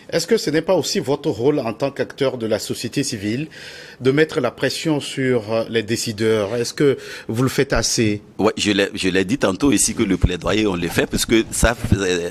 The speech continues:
Speaker 2: le, ce canal-là par lequel nous sommes en train d'échanger ici
Speaker 1: Mm.
Speaker 2: fait déjà la, la visibilité pour, euh, attirer l'attention des pays puissants et le, l'attention des autorités. Ceux qui ne comprennent pas que nous sommes à l'extrême. Les, les mers sont bombées, il y a, il y a la dégradation des forêts,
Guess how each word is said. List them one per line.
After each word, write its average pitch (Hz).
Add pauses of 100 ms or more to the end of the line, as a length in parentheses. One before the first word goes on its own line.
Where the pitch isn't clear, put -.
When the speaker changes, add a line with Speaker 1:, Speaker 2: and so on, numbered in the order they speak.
Speaker 2:
le, 95
ce -
canal-là 92
par 98
lequel 92
nous 90
sommes 95
en 85
train 90
d'échanger 82
ici 95
Speaker 1:
Mm. 90 (200)
Speaker 2:
fait 104
déjà 90
la, 85 (180)
la 82
visibilité 92 (180)
pour, 110
euh, 107 (220)
attirer 110
l'attention 98 (240)
des 85
pays 90
puissants 92
et 95
le, 80
l'attention 82
des 87
autorités. 85
Ceux 120
qui 123
ne 110
comprennent 92
pas 101
que 107 (340)
nous 90
sommes 104
à 117
l'extrême. 107 (400)
Les, 95
les 92
mers 107
sont 120
bombées, 92 (640)
il 101
y 98
a, 92
il 95
y 107
a 107
la 98
dégradation 101
des 98
forêts, 104